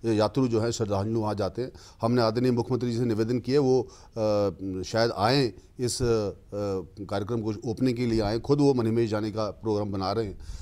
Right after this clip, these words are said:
तो मेरा आपसे निवेदन ये है कि मणिमहेश बहुत, अ, अ, बड़े स्तर पर इस साल जो है उसके जो नई मेला कमेटी बनाई गई है और उसमें जो <clears throat> नए rules and regulations हम ला रहे हैं, बहुत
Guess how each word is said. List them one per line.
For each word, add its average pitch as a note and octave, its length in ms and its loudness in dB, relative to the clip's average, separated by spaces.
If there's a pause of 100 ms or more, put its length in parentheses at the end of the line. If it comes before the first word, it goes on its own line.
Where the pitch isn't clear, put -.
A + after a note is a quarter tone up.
(280)
तो G3+ 60 4
मेरा F3+ 240 4
आपसे F#3+ 240 0
निवेदन E3+ 340 2
ये F3+ 100 4
है G3 60 2
कि A3 280 -8
मणिमहेश E3 600 2 (160)
बहुत, C#3 560 0
अ, B2+ 520 0 (380)
अ, A#2+ 140 0 (260)
बड़े A#2+ 320 2
स्तर D#3+ 200 0
पर E3 140 -2
इस D3 220 0
साल E3 160 2
जो D3+ 140 0
है D3+ 80 4
उसके D#3 200 -2
जो D3 140 0
नई C#3 300 4
मेला B2+ 220 2
कमेटी C3 320 -2
बनाई G#2+ 260 -2
गई A#2 160 0
है G2 160 -6 (360)
और B2+ 100 0
उसमें C3+ 320 0
जो C3+ 420 2
<clears throat> F3+ 160 0
नए D3+ 420 4
rules C#3+ 240 4
and C#3+ 140 0
regulations B2+ 420 -2
हम A#2 100 -2
ला G#2+ 160 2
रहे B2 120 -4
हैं, D#3 100 -8 (400)
बहुत E3 280 2